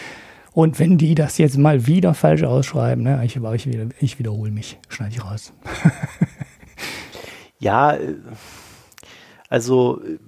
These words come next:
Speaker 2: was mich so ein bisschen wundert an dieser fünf G Geschichte ist, dass da jetzt irgendwie davon gesprochen wird, dass dann, äh, irgendwie hundert Mbit da, äh, erreicht werden sollen. Also L T E kann doch schon dreihundert. Wieso brauchen wir da jetzt fünf G?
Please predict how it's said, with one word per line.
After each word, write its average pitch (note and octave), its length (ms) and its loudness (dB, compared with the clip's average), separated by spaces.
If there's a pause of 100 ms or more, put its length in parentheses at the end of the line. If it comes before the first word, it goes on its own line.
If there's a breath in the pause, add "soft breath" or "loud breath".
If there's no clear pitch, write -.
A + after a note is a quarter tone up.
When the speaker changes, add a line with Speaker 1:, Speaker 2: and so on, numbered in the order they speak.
(200)
Speaker 2:
was B2+ 220 2
mich C3 140 -8
so F#3 80 -2
ein F3 80 -4
bisschen C#3+ 300 -2
wundert C#3 260 4
an B2+ 100 4
dieser A#2+ 220 2
fünf - 320 -8
G A#2+ 160 0
Geschichte C#3 400 -2
ist, - 160 -4
dass A#2 140 2
da B2 80 6
jetzt A#2 180 2
irgendwie A#2+ 180 0
davon A2+ 280 2
gesprochen A#2 540 -2
wird, A#2+ 200 2
dass G#2+ 200 0
dann, A2 360 0
äh, G#2 420 2
irgendwie G#2+ 680 -4
hundert A2+ 380 0
Mbit B2+ 540 0 (260)
da, G#2 520 2
äh, - 200 -4
erreicht F#2+ 500 -2
werden F#2 300 0
sollen. F2+ 360 0 (300 loud breath)
Also G#2 300 0 (240)
L G#2 120 4
T A2 160 0
E A2+ 160 2
kann - 220 -2
doch C3 140 2
schon F2+ 220 -8
dreihundert. E2 760 -2
Wieso F#2 160 -2
brauchen G2+ 300 0
wir A#2 100 2
da G#2+ 120 0
jetzt G#2 220 -4
fünf C3 320 -4
G? D#2+ 240 -6